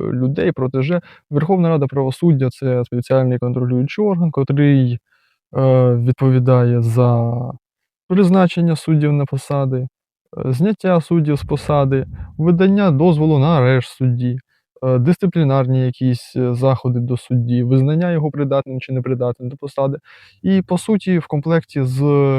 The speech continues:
Конституційним судом, е, якщо прийде оця от, е, система з фінансуванням іноземцями В Р П, вся наша судова гілка влади переходить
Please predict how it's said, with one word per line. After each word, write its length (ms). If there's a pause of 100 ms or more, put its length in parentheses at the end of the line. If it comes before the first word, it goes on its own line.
Конституційним 640
судом, 480
е, 80 (1300)
якщо 640 (240)
прийде 400
оця 280
от, 200 (120)
е, 200
система 720
з 440
фінансуванням 1000
іноземцями 960 (300)
В 140
Р 160
П, 420 (380)
вся 640
наша 400
судова 400
гілка 300
влади 320
переходить 580